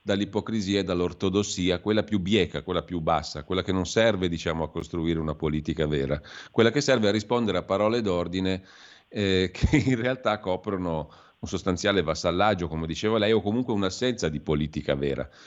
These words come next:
Cioè, il punto di vista francese, italiano, tedesco poteva essere un punto di vista che arricchisce una visione comune.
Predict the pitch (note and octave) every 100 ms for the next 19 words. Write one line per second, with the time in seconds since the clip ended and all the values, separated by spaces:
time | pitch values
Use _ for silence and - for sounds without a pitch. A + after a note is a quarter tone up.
0 | - - G#2 F#2 - F#2+ F#2 C3+ D3 C3
1 | G#2+ G2+ G#2+ G2+ F2+ F2 E2+ C#2+ D#2 D#2+
2 | D2+ D#2 D#2 D2 D#2 D#2 D2+ D#2+ D2 -
3 | - - - D2 - C3+ A#2+ E2+ F2 E2+
4 | F2 E2 E2 E2 F#2+ F#2 E2+ E2 F2 E2
5 | E2+ - E2+ D#2+ E2 - F#2+ F2+ D#2+ D#2
6 | D2+ E2 E2 D#2+ E2 D#2 C#2 B1+